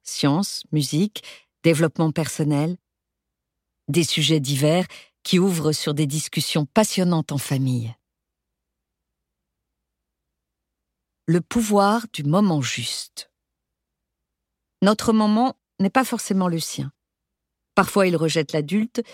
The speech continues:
simplement parce que ce dernier se présente à contretemps. Prendre rendez-vous est une idée,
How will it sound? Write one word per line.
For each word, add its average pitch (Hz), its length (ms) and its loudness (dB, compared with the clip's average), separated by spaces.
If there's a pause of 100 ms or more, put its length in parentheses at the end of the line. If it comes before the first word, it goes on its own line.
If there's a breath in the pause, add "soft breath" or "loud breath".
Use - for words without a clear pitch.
(200 loud breath)
simplement 240 560 2
parce 226 240 -4
que - 80 -6
ce 196 160 -4
dernier 175 380 0
se - 140 -6
présente 175 380 -2
à 165 60 0
contretemps. - 600 -6 (3000)
Prendre 262 380 2
rendez-vous 196 500 0
est 262 180 -2
une 202 140 2
idée, 151 340 -2